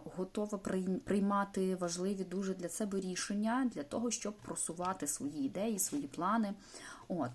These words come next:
що тобі несуть ці вихідні? Вихідні тобі покажуть, що близькі люди, а, твоя сім'я готові тебе підтримати. Навколо тебе може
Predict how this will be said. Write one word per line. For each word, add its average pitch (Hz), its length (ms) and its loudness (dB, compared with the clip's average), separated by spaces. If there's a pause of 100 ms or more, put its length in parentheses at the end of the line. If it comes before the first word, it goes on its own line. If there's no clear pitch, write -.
(120)
що - 260 2
тобі 220 280 2
несуть 214 480 2
ці - 300 -2
вихідні? 175 680 0 (580)
Вихідні 220 520 6
тобі 233 260 0
покажуть, 214 760 0
що 208 340 0
близькі 196 440 0
люди, 185 680 0 (380)
а, 170 220 0
твоя 190 360 0
сім'я 185 460 0
готові 180 360 -2
тебе 180 260 -2
підтримати. 156 760 0
Навколо 190 440 -2
тебе 190 300 -2
може 170 460 -2